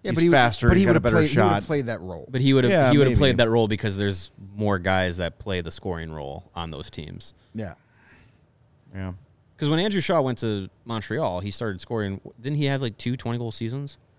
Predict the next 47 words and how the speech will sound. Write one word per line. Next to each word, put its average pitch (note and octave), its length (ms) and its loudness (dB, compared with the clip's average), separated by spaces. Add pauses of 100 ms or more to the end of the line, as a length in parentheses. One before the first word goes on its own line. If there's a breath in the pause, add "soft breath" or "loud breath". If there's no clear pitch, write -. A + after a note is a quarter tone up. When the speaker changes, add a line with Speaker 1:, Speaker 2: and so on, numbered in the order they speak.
(180)
Speaker 1:
Something C#3+ 320 -8
like, D#2+ 140 -6
he G#2+ 100 -2
at C3+ 80 0
least E3 220 0
one. A#2 320 -2 (600 soft breath)
Speaker 3:
Yeah. - 140 -10 (160)
Speaker 1:
I, A2 140 -4
yeah, C3 240 2
well, A3 160 0
that's F#3 160 0
'cause C#3+ 260 -2 (140)
they A#2 120 -2
put B2+ 160 -2
him B2+ 100 0
in B2 80 0
the A#2 60 -4
top B2+ 220 -14
six. - 380 -20
Speaker 3:
Yeah, A2+ 240 -8
they G#2+ 100 -4
needed, G2+ 340 -2
they A2 120 2
needed A#2+ 260 2
him G#2 140 -2
to F#2+ 80 -6
play F#2+ 180 -4
that F2 160 -4
kind E2+ 180 -8
of D#2 80 -12
role, A#2+ 80 -2
Speaker 1:
He G3 120 2 (160)
did G3 160 6
Speaker 3:
so. - 40 -12
Speaker 1:
play F3 220 2
some C#3 220 -2
top C#3 240 0
six - 400 -6 (160)
minutes A#2+ 720 -4
in A2+ 240 -2
Chicago, A2+ 600 -6
but G2+ 120 -6
that A#2 160 -2
was A#2+ 120 -6
more A2+ 280 -2
of, G2+ 100 -6
like, G#2 320 -6